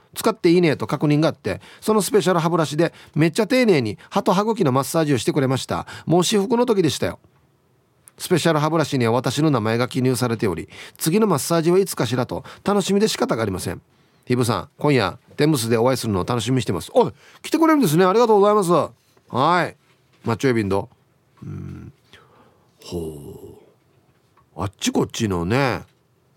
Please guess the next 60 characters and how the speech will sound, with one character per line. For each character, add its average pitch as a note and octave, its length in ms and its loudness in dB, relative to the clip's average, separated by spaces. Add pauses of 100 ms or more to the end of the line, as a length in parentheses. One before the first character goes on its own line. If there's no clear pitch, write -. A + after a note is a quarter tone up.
(880)
肩 C3+ 300 -2
と B2+ 120 -8
か G2 120 -6
腰 C3 300 -2
の D3 80 2
マ B2 80 0
ッ G2 40 -2
サ - 320 -2
ー G2+ 40 -2
ジ G#2 100 -2
は A2+ 80 0
い A2+ 140 0
い - 20 0
や G#2 100 0
ん F#2+ 80 -6
べ A#2+ 100 0
っ - 40 -4
て - 100 -10
わ F2+ 60 -6
か F2+ 100 -6
り F#2 80 -2
ま G#2+ 80 -2
す - 120 -10
け E2+ 80 -4
ど、 D#2 200 -8 (280)
歯 - 180 -2
と - 160 -2
歯 A3+ 240 -2
茎 D4+ 260 -2
の G#2 80 0
マ F2+ 120 -4
ッ - 20 -8
サ - 240 -6
ー D#2 60 -8
ジ E2 100 -6
が E2+ 160 -6 (400)
い D3+ 160 2
い - 20 4
や D#3+ 100 4
ん C3+ 120 0
べ F#3 160 4
だ A2 100 -2
ろ E2 100 -12
う - 40 -20
け？ G2+ 180 -8 (1800)
プ A#3 100 2
ロ B3+ 80 4
が G#3+ 80 4
や C3+ 60 2
っ - 40 -14
た G#2+ 100 -6
ら G2+ 60 -8
こ D3 80 2
ん D3 40 4
な D#3+ 80 4
違 E3 160 0
う C#3+ 180 0
け？ - 120 -12
へ G#2+ 100 -4 (1400)
ー。 F2 1700 -4